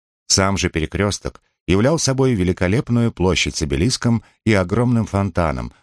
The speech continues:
украшенным изумительными статуями морских обитателей, как реальных, так и мифических. Ромул преисполнился благоговения, увидев Сему,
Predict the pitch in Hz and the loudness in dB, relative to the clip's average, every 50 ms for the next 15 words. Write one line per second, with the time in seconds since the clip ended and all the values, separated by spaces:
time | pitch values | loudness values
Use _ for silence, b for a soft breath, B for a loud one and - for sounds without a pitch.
0 | b - 78 76 - - 120 123 117 - 113 104 101 98 92 - _ _ - 113 | b -6 -6 -4 -2 -2 -2 -2 0 0 2 2 2 0 -2 -4 _ _ 0 0
1 | 92 73 90 78 73 85 95 - - 90 82 80 71 69 - - - 117 127 - | 2 2 2 2 2 0 0 0 0 0 0 0 -2 -4 -4 -2 -2 -2 0 0
2 | 123 117 113 104 104 98 90 76 71 - - - - 113 - 101 90 82 95 - | 0 0 0 0 0 0 0 0 -2 -2 -4 -4 -4 -2 -2 -2 -2 -2 -2 -2
3 | - 80 69 - - 67 65 64 b b b b b - 82 69 - 67 69 78 | -2 -2 -2 -4 -6 -6 -8 -8 b b b b b -4 -4 -2 -2 -2 -2 0
4 | 95 107 95 71 62 60 - - _ _ _ _ _ - 151 139 - 90 76 69 | 0 0 0 -2 -4 -8 -12 -16 _ _ _ _ _ -4 -4 -2 -2 -2 -4 -4
5 | - - - - - - - - - - - _ _ _ _ _ _ _ _ _ | -4 -4 -6 -6 -6 -6 -8 -12 -14 -20 -20 _ _ _ _ _ _ _ _ _
6 | _ _ _ _ _ _ _ _ - 92 87 92 117 127 120 117 117 120 - - | _ _ _ _ _ _ _ _ -2 0 0 2 2 2 2 2 2 0 0 0
7 | 110 101 85 - - - 95 95 92 90 85 - - 85 73 78 78 71 71 73 | 0 0 -2 -2 -2 -2 0 0 0 0 -2 -2 -4 -4 -4 -4 -4 -4 -2 -2
8 | 78 76 95 120 123 110 107 107 107 104 95 b b b b - 113 110 104 127 | 0 0 2 2 2 2 2 2 0 0 -2 b b b b -2 0 2 2 2
9 | 110 123 113 - - - - 101 82 69 69 60 - | 0 0 0 0 0 0 0 0 0 0 -2 -6 -8